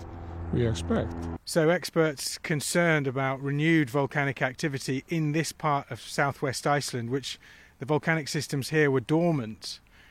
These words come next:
Speaker 2: until twenty twenty-one for eight hundred years, but now the authorities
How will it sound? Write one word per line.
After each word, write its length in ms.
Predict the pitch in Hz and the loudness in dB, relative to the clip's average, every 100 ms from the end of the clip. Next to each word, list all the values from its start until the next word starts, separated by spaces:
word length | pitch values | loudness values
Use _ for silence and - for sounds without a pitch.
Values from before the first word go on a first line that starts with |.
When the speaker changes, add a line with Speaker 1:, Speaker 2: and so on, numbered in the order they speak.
| - _ - | -20 _ -10
Speaker 2:
until 280 | 131 165 | -4 -2
twenty 340 | 143 165 143 139 | 0 -2 -2 -2
twenty-one 540 | - 139 - 139 151 | -2 -2 0 0 0
for 120 | 120 - | -2 -4
eight 220 | 170 170 | -2 -2
hundred 440 | - 170 156 135 127 | -2 -4 -2 -2 0
years, 460 | 151 156 120 110 | 2 4 2 -4
but 180 | - 131 | -8 -6
now 420 | 143 156 131 113 | 0 2 2 -4
the 120 | 117 135 | -4 -4
authorities 600 | - 143 131 139 123 | 0 -2 0 -2 -4